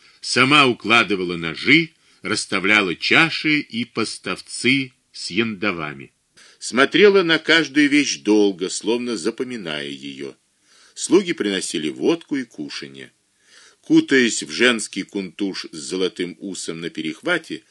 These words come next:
атаманша хмуро оглянулась на мужа. Корней, шагнув к столу, ткнул широкой рукой с короткими пальцами в скатерть.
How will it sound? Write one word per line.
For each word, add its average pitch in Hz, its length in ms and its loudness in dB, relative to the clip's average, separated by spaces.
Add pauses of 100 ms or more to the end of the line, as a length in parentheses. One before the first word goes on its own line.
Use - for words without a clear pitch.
(300)
атаманша 90 640 -2
хмуро 160 640 -2 (300)
оглянулась 85 760 -6
на 117 160 -10
мужа. 69 480 -14 (800)
Корней, 107 420 2
шагнув 98 500 -2
к - 40 -16
столу, 104 600 -2 (360)
ткнул 123 400 -2
широкой 104 480 0
рукой 95 360 0
с - 60 -6
короткими 92 540 -6
пальцами 113 500 -2
в - 80 -10
скатерть. - 680 -10